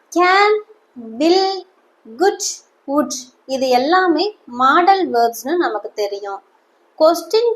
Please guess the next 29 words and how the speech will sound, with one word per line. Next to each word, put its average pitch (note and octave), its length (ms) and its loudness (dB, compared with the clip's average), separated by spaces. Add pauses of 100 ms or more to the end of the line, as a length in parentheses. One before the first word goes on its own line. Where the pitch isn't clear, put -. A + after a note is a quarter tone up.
கேக்குறப்போ B3+ 600 2 (600)
சில F#4 200 0 (220)
டைம்ஸ் E4+ 280 2 (160)
can C4+ 260 4 (140)
you-ன்னு D4 360 -2
கேட்போம், G#3+ 360 0 (140)
சில F#4 200 4 (100)
டைம்ஸ் D#4 340 -2
will C4+ 260 -2
you C4 160 0
அப்படின்னு G#3+ 320 -2
கேட்போம், A3+ 340 0 (460)
could D4 240 2
you-ன்னு E4 360 4
கேட்போம், B3+ 360 -2 (100)
would C4 220 -4
you-ன்னு D#4 320 0
கேட்போம். G3+ 320 -4 (380)
இதுல F#4 360 2 (240)
சில D4+ 280 2
பேருக்கு E4 360 4 (160)
டவுட் C4 320 2
இருக்கலாம், A3+ 400 0 (160)
அதை D#4 240 4
தான் F#4+ 180 2
நம்ம A#3+ 200 -6
இன்னைக்கு A3+ 340 -8
பார்க்க B3+ 320 0
போறோம். G3 260 0